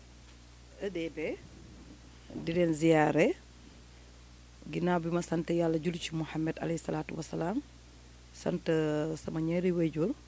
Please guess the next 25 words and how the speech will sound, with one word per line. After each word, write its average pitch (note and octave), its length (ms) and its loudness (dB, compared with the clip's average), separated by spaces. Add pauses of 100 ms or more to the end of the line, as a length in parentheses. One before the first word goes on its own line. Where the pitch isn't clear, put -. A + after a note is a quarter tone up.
(680)
maa D#3+ 120 0
ngi F3 80 2
leen E3+ 140 4
di D#3 60 2
sant E3 320 0
di D#3 120 -6
leen E3+ 180 2
gërëm, D#3+ 300 2 (1120)
di D#3 420 -2 (140)
kontaan E3 600 2
ci D#3 560 2 (120)
lii F#3+ 280 2
ngeen F#3+ 180 4
def D#3 220 0
tey. D3+ 240 2 (1500)
Macha D#3+ 300 0
Allah, D#3 300 4
ndax D#3 240 0
lii D#3+ 160 2
yombul. E3+ 320 4 (2250)
Ndax E3 300 -2
romb F3+ 320 6
buntu E3+ 240 -2
kër E3 180 2
yépp, G3 220 4